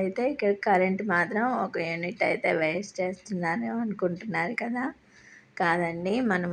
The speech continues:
వచ్చేసి కనీసం నెలకు ఒక్కసారైనా ఒక థౌజండ్ రూపీస్ అయితే మంత్లీ అయితే కంపల్సరీగా ఐరన్కి అయితే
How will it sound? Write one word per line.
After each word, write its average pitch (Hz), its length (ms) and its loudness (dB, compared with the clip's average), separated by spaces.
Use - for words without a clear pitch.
వచ్చేసి 190 440 -2
కనీసం 190 460 0
నెలకు 175 420 -2
ఒక్కసారైనా 170 800 0
ఒక - 140 -6
థౌజండ్ 175 460 6
రూపీస్ 190 300 -2
అయితే 214 260 -2
మంత్లీ 180 420 2
అయితే 208 180 -2
కంపల్సరీగా 170 800 0
ఐరన్కి 160 440 -4
అయితే 214 240 -8